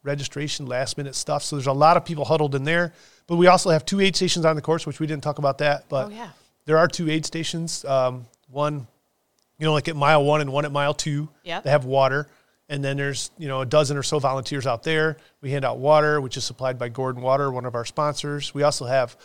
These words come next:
Speaker 1: uh, the cups from Hiccup Earth, which are the blue silicone cups that are recyclable and reusable. So
Speaker 2: Cool.
Speaker 1: we don't make a bunch of trash.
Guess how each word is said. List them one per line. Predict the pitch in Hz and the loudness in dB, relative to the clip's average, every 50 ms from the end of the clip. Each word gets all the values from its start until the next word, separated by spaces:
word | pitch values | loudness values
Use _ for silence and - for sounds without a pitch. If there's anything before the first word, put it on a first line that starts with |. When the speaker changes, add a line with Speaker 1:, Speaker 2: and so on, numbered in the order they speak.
| _ _ _ _ _ - | _ _ _ _ _ -4
Speaker 1:
uh, | 135 131 127 123 120 | -2 0 0 0 0
the | 127 117 | -2 -6
cups | - - 160 - - - | -2 0 0 0 0 -4
from | - - 135 107 | -8 -8 -8 -6
Hiccup | 92 160 - 147 127 - - | -6 -8 -4 -4 -6 -6 -4
Earth, | 151 185 262 233 - - - _ _ _ _ _ _ _ - | -6 -6 -6 -6 -10 -16 -20 _ _ _ _ _ _ _ -16
which | 139 110 - | -10 -2 2
are | 151 139 135 | 2 2 2
the | 127 123 123 117 - _ _ _ _ _ - | 2 0 -2 -2 -6 _ _ _ _ _ -10
blue | - 143 156 160 165 | -4 0 0 2 2
silicone | 151 - 156 156 151 160 - - 160 156 147 | 0 0 0 0 0 0 -2 -2 -4 -4 -2
cups | - 160 175 220 - - - | 0 0 0 0 0 -6 -8
that | 147 135 | -6 -6
are | 131 | -6
recyclable | 131 131 - - 139 143 - 175 185 175 196 196 | -6 -6 -4 -4 -4 -4 -4 -8 -8 -6 -4 -4
and | 180 147 | -4 -4
reusable. | 135 135 143 151 156 185 185 233 254 247 | -6 -8 -8 -8 -8 -8 -8 -10 -10 -8
So | - - 151 131 123 120 | -6 -2 -2 0 0 -2
Speaker 2:
Cool. | - | -4
Speaker 1:
we | 123 131 | -6 -4
don't | 143 139 143 - - _ _ _ | -4 -6 -6 -6 -14 _ _ _
make | 143 143 151 - | -12 -12 -8 -8
a | 135 | -6
bunch | 131 131 - | -8 -6 -8
of | 135 - | -8 -10
trash. | - - 139 135 139 151 107 98 - - - - | -8 -2 0 0 0 0 -2 -4 -6 -6 -8 -8